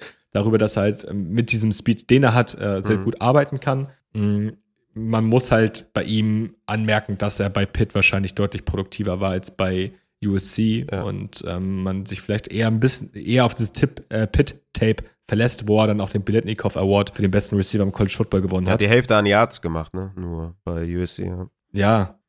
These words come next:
Speaker 1: ja, ja, ja, ja. Klar, also ich, ich glaub, U S C hat auch einfach noch ein paar bessere Wide Receiver als Pitt, weshalb, äh, die Yards auch besser
Speaker 2: Mhm.
Speaker 1: aufgeteilt wurden, aber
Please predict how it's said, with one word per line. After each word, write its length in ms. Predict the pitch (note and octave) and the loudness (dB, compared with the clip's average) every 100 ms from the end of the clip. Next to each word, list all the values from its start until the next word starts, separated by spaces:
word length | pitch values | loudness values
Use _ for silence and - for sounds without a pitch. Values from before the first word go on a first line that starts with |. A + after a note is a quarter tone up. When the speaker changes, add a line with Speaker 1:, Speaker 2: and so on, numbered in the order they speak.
| - | -8
Speaker 1:
ja, 120 | G2 | -4
ja, 240 | G2 G2 - | -4 -6 -8
ja, 60 | G2 | -6
ja. 200 | G2 A#2+ _ _ _ - - | -6 -8 _ _ _ -16 -14
Klar, 220 | - G#2+ | -4 0
also 180 | G#2 F#2+ | 0 -2
ich, 60 | F#2+ G2+ - | -6 -6 -6
ich 140 | - | -8
glaub, 180 | G2 F#2+ | -8 -4
U 100 | G#2 | -2
S 120 | G2+ | -2
C 140 | - G#2 | 0 -2
hat 100 | - | -2
auch 120 | D#2+ | -8
einfach 200 | F#2+ G2+ | -6 -4
noch 120 | F#2+ | -6
ein 80 | F#2+ | -4
paar 140 | G2+ | -4
bessere 300 | F#2+ - G2 | -4 -4 -2
Wide 300 | F#2+ F2+ G2+ | -2 -2 -2
Receiver 260 | F#2+ - G2 | -4 -2 -2
als 140 | F2+ | -2
Pitt, 240 | - G#2+ - | -4 -6 -4
weshalb, 480 | - G2 F#2+ - G#2 | -4 -2 -4 -4 -6
äh, 300 | G2 F#2+ F#2 | -2 -2 -2
die 100 | F#2+ | -2
Yards 240 | G2 - | -4 -4
auch 80 | G2+ | -6
besser 200 | G#2+ F#2+ | -4 -2
Speaker 2:
Mhm. 40 | F2+ | 0
Speaker 1:
aufgeteilt 480 | F2+ - F#2+ F#2 | 0 2 0 2
wurden, 220 | G2+ G2+ G2 | 2 2 2
aber 340 | F#2+ G2 F#2+ | 2 2 2